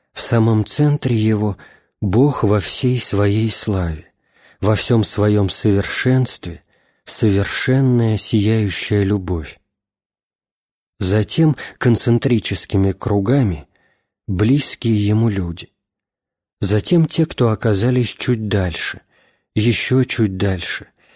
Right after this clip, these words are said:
не потому, что они не исповедовали книжную истину, а потому, что они не были едины с ним в таинстве любви,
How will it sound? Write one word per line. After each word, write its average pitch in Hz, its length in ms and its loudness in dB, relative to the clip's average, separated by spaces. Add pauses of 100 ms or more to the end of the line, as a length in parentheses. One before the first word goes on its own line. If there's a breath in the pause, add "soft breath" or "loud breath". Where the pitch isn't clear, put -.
(140 soft breath)
не 117 180 4
потому, 160 440 2
что - 260 0
они 104 320 2
не 101 260 2
исповедовали 101 760 2
книжную 101 720 0
истину, 85 640 -6 (720)
а 110 140 2
потому, 135 480 0
что - 320 -2
они 117 240 4
не 120 220 2
были 113 580 0
едины 113 640 0
с - 160 -6
ним 90 240 -2 (400 loud breath)
в - 160 -10
таинстве 117 640 0
любви, 107 560 -2